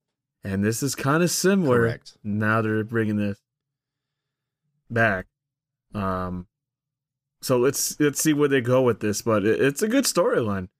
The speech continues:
Speaker 1: It's, it's, you know, everyone wanted to see how this was gonna go with him and Roman, and, um,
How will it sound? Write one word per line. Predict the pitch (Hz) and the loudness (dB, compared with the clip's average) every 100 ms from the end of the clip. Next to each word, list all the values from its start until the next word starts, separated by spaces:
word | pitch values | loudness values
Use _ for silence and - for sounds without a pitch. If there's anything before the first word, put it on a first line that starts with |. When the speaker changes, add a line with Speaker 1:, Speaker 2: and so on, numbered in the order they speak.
| _ _ _ | _ _ _
Speaker 1:
It's, | 123 107 - | -4 -4 -2
it's, | 123 104 - - | -2 -2 -6 -10
you | 120 123 | -2 0
know, | 120 117 113 _ _ _ 113 117 - | 4 2 0 _ _ _ -12 -10 -4
everyone | - 139 151 143 127 113 | -2 0 2 2 2 2
wanted | 113 120 117 | 2 2 0
to | 110 | -2
see | 127 | 0
how | 113 113 | 2 2
this | 110 113 | 2 0
was | 120 107 | -2 0
gonna | 117 117 | 0 2
go | 107 101 | 2 2
with | 101 101 | 0 0
him | 104 104 | 0 0
and | 104 101 | 0 0
Roman, | 98 98 98 98 - _ _ _ _ - | 0 0 -2 -4 -8 _ _ _ _ -10
and, | 92 90 87 | -6 -6 -4
um, | 87 87 90 87 85 | -4 -2 -2 -4 -8